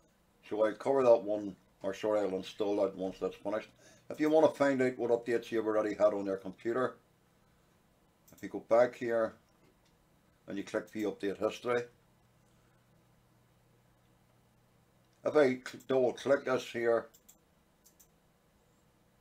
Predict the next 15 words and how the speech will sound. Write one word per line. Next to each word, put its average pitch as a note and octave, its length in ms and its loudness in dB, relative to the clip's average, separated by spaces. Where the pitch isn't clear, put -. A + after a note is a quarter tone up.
it'll A#2+ 220 2
open C3+ 200 2
up B2 160 4
a G#2+ 80 -4
web C3+ 380 4
page - 480 -2
and A#2+ 120 -2
it'll A#2+ 160 2
give D3+ 240 4
me C3 380 2
information C#3 680 2
on A2+ 140 0
that A#2+ 200 4
particular G#2+ 560 -4
update. G2+ 540 -8